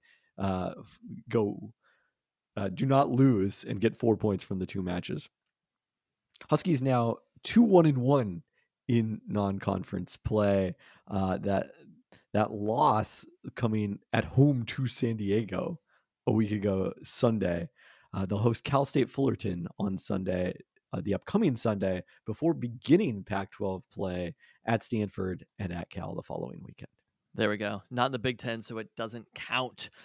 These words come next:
Speaker 2: I
Speaker 1: <laughs>
Speaker 2: went to the future Big Ten soccer competitor store and asked about you, Indiana, and they've never heard of you there.
Speaker 1: Wow.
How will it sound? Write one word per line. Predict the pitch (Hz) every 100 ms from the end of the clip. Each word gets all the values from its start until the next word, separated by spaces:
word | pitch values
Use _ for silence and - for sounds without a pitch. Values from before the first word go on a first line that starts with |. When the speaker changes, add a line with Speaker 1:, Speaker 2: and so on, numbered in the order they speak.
| - -
Speaker 2:
I | 156
Speaker 1:
<laughs> | 175
Speaker 2:
went | 165 220 180 - - _ _
to | -
the | 147 151
future | - 180 160 175
Big | 151 - 160 139 -
Ten | - 151 151
soccer | 123 - 151 151 151
competitor | - 143 - - 165 160 151 143
store | - 160 151
and | 151 -
asked | 165 180 202 -
about | 175 175 180 -
you, | 180 185
Indiana, | 180 175 170 165 170 - -
and | 214 226
they've | 240 233 196
never | 214 202 202
heard | 185 196 190
of | 180
you | 170 165
there. | 156 147 135 123 - _ _ _ -
Speaker 1:
Wow. | 98 98 95